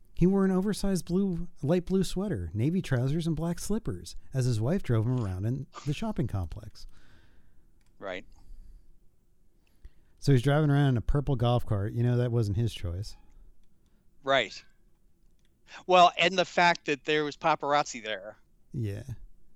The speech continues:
Speaker 1: Oh my God. I had never seen his wife before. What
Speaker 2: Yeah.
Speaker 1: the hell?
Speaker 2: He,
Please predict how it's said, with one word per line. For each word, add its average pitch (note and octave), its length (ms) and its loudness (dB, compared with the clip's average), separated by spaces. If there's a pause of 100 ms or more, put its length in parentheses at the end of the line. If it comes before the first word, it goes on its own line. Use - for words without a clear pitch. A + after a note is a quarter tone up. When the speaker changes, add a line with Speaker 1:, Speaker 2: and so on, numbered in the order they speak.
(1900)
Speaker 1:
Oh D#3 220 4
my G2 160 -2
God. B2+ 420 -2 (180)
I B2+ 120 2
had F#3+ 120 2
never D3 220 4
seen D#3 220 2
his C3+ 140 2
wife F#3+ 240 -2
before. F2 460 -6 (880)
What D#3+ 280 -2
Speaker 2:
Yeah. A#2+ 160 -2
Speaker 1:
the D3 160 4
hell? D3+ 360 0 (1200)
Speaker 2:
He, A3 320 -4